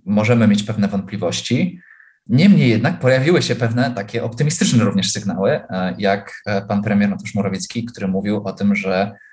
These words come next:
odnawialne źródła energii są sposobem na ograniczenie, e, no, sposob-, e,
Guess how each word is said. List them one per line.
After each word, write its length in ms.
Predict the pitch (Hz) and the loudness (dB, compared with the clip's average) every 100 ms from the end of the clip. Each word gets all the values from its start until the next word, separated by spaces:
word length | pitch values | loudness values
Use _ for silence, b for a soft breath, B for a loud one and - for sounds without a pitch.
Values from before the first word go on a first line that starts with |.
| B - | B -2
odnawialne 420 | 120 120 120 117 | 2 4 6 4
źródła 280 | 110 101 104 | 2 0 0
energii 500 | 98 98 104 101 101 | 0 -2 -2 -2 -4
są 440 | - 101 92 92 | -4 -2 0 -2
sposobem 720 | - - 101 - 95 95 90 | -6 -10 -8 -6 -4 -4 -2
na 240 | 92 92 - | -2 -4 -6
ograniczenie, 920 | 101 104 98 98 - 98 95 92 90 - _ _ _ - | -4 0 0 0 -2 -2 0 -2 -6 -10 _ _ _ -16
e, 380 | - 90 85 - - - | -12 -10 -10 -12 -14 -8
no, 140 | 95 | -8
sposob-, 500 | - - 110 - 107 | -8 -8 -6 -4 -2
e, 440 | 110 104 104 98 | 0 0 -2 -6